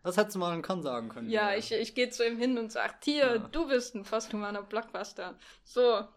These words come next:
Speaker 2: deine Mutter ist ein posthumaner Blockbuster.“
Speaker 1: Und als, als Belohnung bekommst du dann ein Selfie mit seinem Hippo, das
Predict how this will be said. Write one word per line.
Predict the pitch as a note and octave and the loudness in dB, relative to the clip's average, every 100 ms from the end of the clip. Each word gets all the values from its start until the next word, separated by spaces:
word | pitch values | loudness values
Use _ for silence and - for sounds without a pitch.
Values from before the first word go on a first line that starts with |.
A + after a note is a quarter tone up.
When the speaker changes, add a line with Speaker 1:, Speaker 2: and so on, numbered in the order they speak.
| - | -2
Speaker 2:
deine | A3 A3 | 2 4
Mutter | B3+ D4 C#4 | 4 6 6
ist | B3+ | 6
ein | A3+ | 2
posthumaner | A#3 A#3+ - A#3 G#3+ A3 | 0 0 0 -2 -2 -4
Blockbuster.“ | A3 A3 - - | -2 -2 -2 -2
Speaker 1:
Und | D3 | 2
als, | C3+ - - | 2 0 0
als | D3 B2+ - | 2 2 0
Belohnung | C3 A#2 A#2+ D#3 F3 | -4 -2 0 -2 -2
bekommst | F3+ F3+ F3+ F3 | -4 -2 -4 -2
du | |
dann | F3+ D#3+ | -4 -2
ein | |
Selfie | C#3 C3 D3 D3+ | -2 -4 -6 -12
mit | D3+ | -10
seinem | D#3 D#3 | -8 -6
Hippo, | D3 A#2 A2 | -8 -6 -6
das | G#2+ | -6